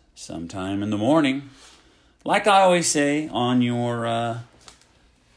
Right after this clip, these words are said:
Monday morning commute or whatever day it's gonna be. So, the Astros take two out of three from Baltimore. With our full roster,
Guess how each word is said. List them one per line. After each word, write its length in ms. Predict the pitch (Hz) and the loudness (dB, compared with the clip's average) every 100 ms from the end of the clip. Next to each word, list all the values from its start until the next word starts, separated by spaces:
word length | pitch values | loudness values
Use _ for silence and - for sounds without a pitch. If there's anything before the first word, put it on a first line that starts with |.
| _ _ _ | _ _ _
Monday 440 | 90 98 110 117 117 | -8 -4 -2 -2 -4
morning 400 | 107 110 107 104 | -2 -4 -6 -8
commute 540 | 110 98 131 147 147 | -10 0 2 2 0
or 180 | 165 175 | -2 0
whatever 340 | 160 180 165 | 2 2 0
day 460 | 127 117 117 117 120 - _ _ - _ - | 0 2 2 -2 -8 -20 _ _ -20 _ -12
it's 180 | 107 110 | -8 -8
gonna 300 | - 117 110 | -2 0 0
be. 300 | 98 87 - | -2 -4 -8
So, 600 | - - 165 214 175 - - - _ _ _ _ _ _ _ _ - | -10 2 6 8 6 0 -20 -20 _ _ _ _ _ _ _ _ -8
the 180 | 117 | 2
Astros 600 | 165 214 226 - 196 196 - | 4 4 2 -2 -4 -4 -2
take 400 | 180 156 - - - - - | 0 0 -2 -18 -20 -20 -6
two 420 | - 220 233 226 | -2 0 4 4
out 140 | 208 | 4
of 100 | 190 | 0
three 500 | 170 151 147 135 127 - - - - - | -2 0 0 0 -4 -14 -20 -20 -20 -4
from 220 | 127 113 | -2 2
Baltimore. 640 | 101 80 - 82 - - _ _ _ _ _ - - _ _ - | 2 2 -4 -14 -16 -18 _ _ _ _ _ -20 -20 _ _ -4
With 200 | 127 131 | -2 2
our 160 | 139 | 2
full 480 | 135 - 185 226 233 | 2 0 4 6 6
roster, 680 | 165 101 92 - 104 101 | 6 4 0 -6 -6 -6